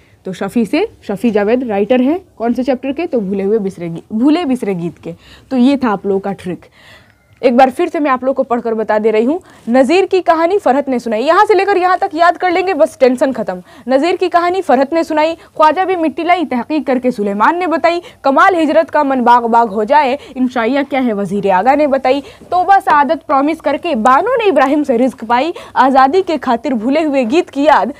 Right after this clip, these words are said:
शफ़ी ने दिलाई। बस इतना ही, चार लाइन का ये कहानी है और आप चैप्टर और राइटर का नाम आसानी से बता सकते हैं।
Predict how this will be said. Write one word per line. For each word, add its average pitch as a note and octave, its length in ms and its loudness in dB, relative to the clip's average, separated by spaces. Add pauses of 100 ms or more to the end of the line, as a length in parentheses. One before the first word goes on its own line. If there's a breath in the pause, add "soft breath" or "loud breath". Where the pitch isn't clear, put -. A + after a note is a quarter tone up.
(160 loud breath)
शफ़ी C4+ 300 -2
ने F3 140 -6
दिलाई। B3+ 340 -2 (320 soft breath)
बस G#4 240 -4 (140)
इतना E4 240 -2
ही, F4 220 -2 (340)
चार F#4+ 240 4
लाइन E4 240 0
का D#4 100 -2
ये D4 140 -2
कहानी C4 400 -6
है D4+ 160 -8 (340 soft breath)
और A3 80 -4
आप A3 200 -6
चैप्टर A3+ 380 -6
और G#3+ 100 -6
राइटर G3 260 -6
का G3+ 100 -10
नाम F#3 180 -8
आसानी C4 320 -2
से D#4+ 80 -4
बता C#4 240 0
सकते C4 280 -4
हैं। B3 140 -4